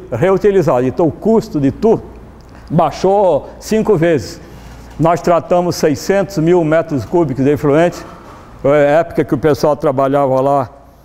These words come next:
vinte e quatro horas, em quatro anos eu fui duzentos dias pra lá. Quer dizer assim. Bom, processo novo,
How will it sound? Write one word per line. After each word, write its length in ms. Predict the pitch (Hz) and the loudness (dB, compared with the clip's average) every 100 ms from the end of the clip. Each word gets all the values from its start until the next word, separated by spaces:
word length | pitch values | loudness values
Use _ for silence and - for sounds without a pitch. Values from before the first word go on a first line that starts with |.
| - - | -20 -6
vinte 280 | 117 170 170 | 0 0 0
e 40 | |
quatro 360 | 160 156 151 135 | 0 0 0 2
horas, 420 | 151 165 160 160 | 2 2 -2 -4
em 100 | 139 | -4
quatro 460 | - 170 165 156 | 0 0 0 -2
anos 480 | 156 170 170 160 - - - - | -2 0 -2 -6 -10 -20 -14 -8
eu 80 | |
fui 240 | 131 160 143 | -2 0 0
duzentos 720 | 127 131 151 165 160 147 113 | 0 0 0 0 -2 -2 0
dias 240 | 143 147 | 0 0
pra 160 | - 139 | 0 0
lá. 220 | 113 104 - - - - - - | 0 -2 -6 -20 -20 -20 -20 -6
Quer 120 | 117 | 0
dizer 200 | 110 - | 0 0
assim. 100 | 113 92 - - - - - - - | -4 -10 -16 -20 -18 -18 -16 -8 0
Bom, 440 | 165 139 - - - - - - - - - - - 202 | 2 2 -2 -12 -16 -20 -20 -20 -20 -20 -20 -20 -4 2
processo 520 | 220 - 220 190 208 | 2 4 2 2 2
novo, 400 | 175 175 117 | 4 2 0